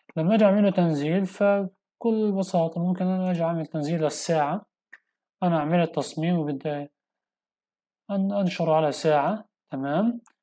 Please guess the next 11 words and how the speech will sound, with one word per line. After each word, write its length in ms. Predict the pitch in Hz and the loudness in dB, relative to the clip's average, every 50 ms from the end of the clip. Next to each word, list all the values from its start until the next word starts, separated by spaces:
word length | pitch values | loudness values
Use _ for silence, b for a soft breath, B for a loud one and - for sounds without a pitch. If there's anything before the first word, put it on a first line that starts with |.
| _ _ _ _ _ _ - | _ _ _ _ _ _ -2
طبعا 340 | - 170 175 165 156 175 | 0 2 4 4 4 4
هنا 100 | 190 185 | 4 2
بيجيب 340 | 160 156 151 151 175 180 160 | 2 0 0 0 0 0 0
لي 120 | 160 156 151 | 0 0 0
هاي 480 | 147 151 160 165 160 160 180 185 185 - _ _ _ _ | 0 0 0 0 0 -2 -6 -8 -10 -14 _ _ _ _
الشكل 320 | - - - 165 - 156 147 | -18 -10 -8 -6 -4 -4 -4
الأول، 240 | 165 165 165 165 156 | -2 -2 -2 -2 -2
الشكل 320 | 151 - - 160 - 156 | -4 -4 -6 -6 -6 -6
الثاني، 360 | 156 151 - - 175 170 160 | -8 -6 -4 -4 -2 -2 -2
الشكل 360 | 151 - - - 165 - 160 | -4 -6 -6 -6 -6 -4 -4
الثالث. 500 | 151 147 147 - - 160 160 160 208 233 | -6 -6 -6 -4 -4 -2 -2 0 -2 -4